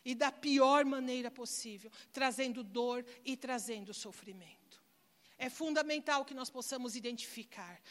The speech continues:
quem quer ter o controle da nossa vida: nós mesmos, o sistema deste mundo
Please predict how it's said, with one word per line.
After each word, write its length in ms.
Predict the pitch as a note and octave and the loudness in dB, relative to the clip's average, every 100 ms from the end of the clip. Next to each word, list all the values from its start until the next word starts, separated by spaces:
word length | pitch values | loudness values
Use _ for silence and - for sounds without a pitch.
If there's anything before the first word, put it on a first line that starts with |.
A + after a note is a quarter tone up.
| - - | -16 0
quem 200 | C#4+ C#4+ | 2 2
quer 300 | - C4+ B3+ | 2 0 0
ter 220 | - B3+ | -2 -4
o 40 | A#3 | -2
controle 720 | B3 A3+ - A3 G3+ F#3+ F#3+ | -2 -2 2 4 4 0 -4
da 140 | G3 | -6
nossa 340 | F#3+ F#3 - | -4 -4 -4
vida: 420 | G3+ - F#3 F#3 - - - | -6 -12 -14 -18 -20 -20 -2
nós 320 | A#3 A#3 A3 | 4 4 4
mesmos, 720 | A#3 G#3 - - - - - - _ _ - - _ _ | 0 0 -4 -8 -10 -10 -12 -18 _ _ -20 -20 _ _
o 80 | - | -6
sistema 560 | G#3+ B3 - C#4+ C#4 B3+ | -2 2 2 2 0 0
deste 320 | B3 - C4+ | -2 -4 -4
mundo 420 | A3+ G3+ F#3+ F#3+ | -4 -6 -8 -14